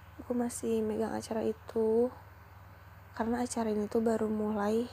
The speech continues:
akhir dari bulan Des-, eh, akhir dari bu-, akhir, akhir dari tahun dua ribu sembilan belas, nggak akhir juga sih, di bu-, di bulan November pokoknya. Tadi kan gue masih bulan Maret, Jan-,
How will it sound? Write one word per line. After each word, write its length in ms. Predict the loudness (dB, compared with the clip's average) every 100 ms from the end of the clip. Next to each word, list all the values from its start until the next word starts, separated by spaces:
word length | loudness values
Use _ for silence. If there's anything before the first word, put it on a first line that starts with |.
| -4
akhir 520 | -2 2 2 2 -2 0
dari 480 | 2 4 2 2 0
bulan 560 | 0 2 2 0 0 -4 -4
Des-, 240 | -4 -4 -8 -2
eh, 160 | 2 2
akhir 280 | 2 0 0
dari 180 | 0 -2
bu-, 200 | -6 -10 -18 -18 -18 -8 -4
akhir, 440 | -2 0 -2 -6 -12 -18 -18 -20 -20 -20 -18 -20 -18 -14
akhir 300 | -12 0 0 4
dari 320 | 2 4 4 4
tahun 320 | 2 4 4
dua 80 | 2
ribu 60 | 0
sembilan 220 | 0 0 2
belas, 160 | 0 2
nggak 140 | 2
akhir 120 | 2 2
juga 140 | 2 2
sih, 240 | 2 2
di 100 | 2
bu-, 280 | 2 0 -4 -14 -20 -20 -20 -8
di 160 | 2 4
bulan 320 | 6 4 2
November 480 | 0 0 4 2 0
pokoknya. 360 | -2 -2 -4 -10 -20 -20 -20 -18 -18 -20 -4
Tadi 180 | 0 2
kan 220 | 2 2
gue 140 | 0
masih 340 | 0 0 0 0
bulan 400 | 2 4 4 2
Maret, 720 | 0 -2 0 2 4 2 0 -10 -18 -18 -18 -12
Jan-, 400 | -4 -2 -2